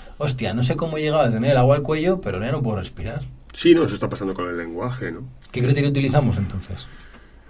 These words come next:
Speaker 2: Pues no sé, yo no sé, no sé si yo soy la persona que pueda dar una respuesta a eso. Yo, yo, yo creo que,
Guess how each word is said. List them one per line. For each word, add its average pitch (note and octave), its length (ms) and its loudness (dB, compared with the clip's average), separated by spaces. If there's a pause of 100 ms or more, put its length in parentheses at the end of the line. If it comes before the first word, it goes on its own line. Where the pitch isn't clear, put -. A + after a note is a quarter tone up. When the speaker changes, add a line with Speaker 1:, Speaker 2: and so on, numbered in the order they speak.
(460)
Speaker 2:
Pues - 180 -16 (180)
no - 80 -10
sé, - 180 -12
yo E2+ 80 -8
no F2 80 -8
sé, F2+ 220 -6
no F2+ 120 -6
sé F#2+ 120 -6
si G2 120 -4
yo F#2+ 80 -2
soy F#2+ 140 -4
la F#2+ 100 -6
persona F#2+ 320 -4
que F#2+ 100 -4
pueda F#2+ 220 -4
dar F2+ 60 -4
una F2+ 100 -4
respuesta F#2+ 400 -6
a G#2+ 40 2
eso. A#2 240 0
Yo, A2 260 2
yo, A#2 220 2
yo A#2+ 220 4
creo B2 320 6
que, A2+ 360 4